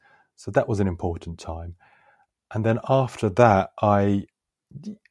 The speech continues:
yeah, I was sort of directionless. So, so, and, and I think when I got a call from a friend who said, "Well, look, you know, do you wanna come and work over here again?" And it was in, um,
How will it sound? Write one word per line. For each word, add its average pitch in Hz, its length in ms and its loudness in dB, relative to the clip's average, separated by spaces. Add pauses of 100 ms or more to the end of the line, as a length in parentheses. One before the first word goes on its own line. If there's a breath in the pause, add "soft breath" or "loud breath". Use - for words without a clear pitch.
(120)
yeah, 156 140 4
I - 20 6
was 143 100 -2
sort 165 160 4
of 160 80 2
directionless. 113 720 2
So, 110 220 0
so, - 180 -2 (440)
and, 123 120 -2
and 120 100 -2
I 120 60 0
think 120 540 -6
when 123 180 -2
I 117 80 0
got 110 140 0
a 104 40 0
call 107 280 0
from 101 260 -4
a 95 60 0
friend 101 360 -2
who 92 100 -8
said, 95 240 -4
"Well, 107 100 0
look, 95 200 -4 (120)
you 101 80 -6
know, 90 100 -2
do 90 140 -6
you 101 40 2
wanna 95 160 0
come 95 180 -4
and 90 100 -4
work 95 260 2
over 90 180 -2
here 104 280 -2
again?" 80 360 -6
And 92 100 -12
it 95 60 -14
was 95 160 -16
in, 85 260 -10
um, 85 460 -12